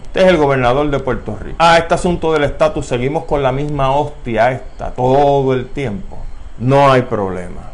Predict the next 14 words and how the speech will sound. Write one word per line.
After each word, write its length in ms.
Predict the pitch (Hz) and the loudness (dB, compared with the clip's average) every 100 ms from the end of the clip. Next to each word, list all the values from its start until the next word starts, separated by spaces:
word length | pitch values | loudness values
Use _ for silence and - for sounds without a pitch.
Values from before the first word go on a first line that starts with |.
| - | -10
Usted 320 | 123 - 147 | -8 -4 0
llámese 500 | 147 151 147 131 - | 2 2 0 -2 0
a 100 | 110 | 0
la 160 | 107 107 | 2 2
gente 580 | 127 147 139 - 107 - - - | 0 -4 -6 -6 -6 -8 -12 -6
de 220 | 117 117 | -2 0
la 340 | 117 135 151 | 2 2 0
ama 240 | 135 104 101 - - - - - - - - - | -2 -4 -10 -14 -16 -18 -20 -20 -14 -12 -10 -8
y 120 | 120 | -4
den 180 | 110 123 | -2 -2
instrucciones 540 | 139 147 139 151 143 | -2 -6 -6 -4 -2
a 80 | 147 | -2
los 140 | 147 147 | -2 -2
choferes 600 | 143 135 160 117 - | -6 -4 -4 -4 -6